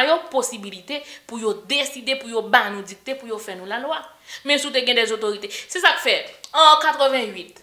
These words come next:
an katreven-uit, nou genyen Leslie Manigat ki monte prezidan. Li pa menm fè sis mwa, pou ki sa? Paske vizyon l te genyen, vizyon politik li te genyen,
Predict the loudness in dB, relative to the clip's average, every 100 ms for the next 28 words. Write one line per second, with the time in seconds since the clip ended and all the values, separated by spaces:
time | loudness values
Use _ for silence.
0 | _ _ _ _ _ _ 0 4 4 2
1 | -2 -4 -4 -4 -6 -8 -8 -6 -6 -4
2 | -4 -6 -8 -10 -12 -12 -10 -8 -10 -12
3 | -16 -16 -16 -16 -14 -16 -16 -20 -20 _
4 | _ _ _ _ _ _ _ -8 -2 2
5 | 2 0 -8 -12 -12 -12 -12 -6 -6 -6
6 | -10 -18 -12 -6 -6 -6 -12 2 4 4
7 | -4 -4 -8 -12 _ -12 -4 -2 0 0
8 | 2 2 2 2 2 4 2 0 0 -4
9 | -8 -16 _ _ _ _ _ _ _ -20
10 | -18 -10 -6 0 2 2 6 4 4 -6
11 | -10 -10 -6 -6 -4 -6 -6 -8